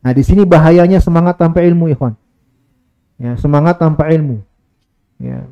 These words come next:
tapi beruntungnya sahabat ada Nabi. Ya, kalau kita,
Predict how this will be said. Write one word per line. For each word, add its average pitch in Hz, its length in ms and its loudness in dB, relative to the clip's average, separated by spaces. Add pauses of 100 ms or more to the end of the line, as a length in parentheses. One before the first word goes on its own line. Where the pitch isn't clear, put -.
tapi 202 400 0
beruntungnya 185 640 2
sahabat 190 500 2
ada 180 220 2
Nabi. 196 380 2 (880)
Ya, 135 320 -8 (320)
kalau 175 240 4
kita, 269 420 2